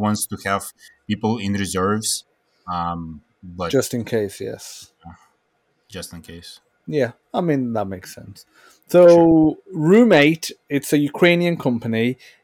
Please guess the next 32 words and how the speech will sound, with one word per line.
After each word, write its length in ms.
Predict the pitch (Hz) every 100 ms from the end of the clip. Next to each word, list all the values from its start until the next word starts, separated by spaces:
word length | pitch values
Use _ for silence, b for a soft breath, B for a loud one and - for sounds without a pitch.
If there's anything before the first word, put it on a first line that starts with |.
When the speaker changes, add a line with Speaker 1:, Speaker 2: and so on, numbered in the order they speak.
| -
Speaker 2:
Is 140 | 143
it 120 | 185
a 60 | 196
big 300 | 160 196 156
deal 280 | 156 175 185
in 120 | 196
Ukraine? 720 | 196 202 - 226 240 311 339 - 143
Uh, 220 | 139 135
like, 240 | 131 127 -
is 160 | 147 151
it 120 | 151
one 140 | 156
of 60 | 151
those 180 | 147 139
companies 580 | 151 139 143 143 135 _ b b
that 120 | 135 131
just 180 | 135 -
everyone 760 | 147 131 131 135 131 131 131 131
knows 320 | 131 131 139
about 280 | 143 156 160
in 140 | 165 170
Ukraine? 580 | 170 - 190 220 233 _ _ _ _ _ _ _ B B B B B B 110
Speaker 1:
Mm, 600 | 107 113 120 120 120 120 - _ -
uh, 200 | 110 -
hard 380 | - 185 196 -
to 80 |
tell, 300 | - 139 123 110
to 120 | 107
be 100 | 101
honest. 540 | 92 87 82 82 -
So 460 | - - - 120 113
for, 540 | 110 123 120 120 117